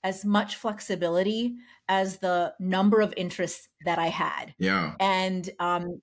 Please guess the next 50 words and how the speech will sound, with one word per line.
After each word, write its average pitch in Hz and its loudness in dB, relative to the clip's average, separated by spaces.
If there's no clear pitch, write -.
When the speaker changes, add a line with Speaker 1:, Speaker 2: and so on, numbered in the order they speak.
Speaker 1:
which 196 0
school 269 0
counseling 240 0
did 202 2
not 175 0
give, 160 -6
right? 180 4
Speaker 2:
Mm-hmm. 175 4
Speaker 1:
I 180 2
was 180 2
a 185 2
school 247 0
counselor 214 0
and 175 -4
I, 170 -2
that's 180 0
all 190 4
I 180 2
could 170 -8
do, 180 0
but 165 -4
I 180 4
had 233 0
a 170 0
lot 170 -2
of 165 -6
interests. 196 -8
And 202 2
so 208 4
the 208 2
P 269 -2
H 247 -6
D 226 0
in 190 2
clinical 202 -2
psychology, 175 -2
uh, 185 2
um, 180 0
afforded 214 2
me 190 2
the 175 0
ability 175 2
to 165 -2
try 170 0
different 196 0
things. 196 2
If 160 -8
I 165 0
didn't 202 2
like 185 2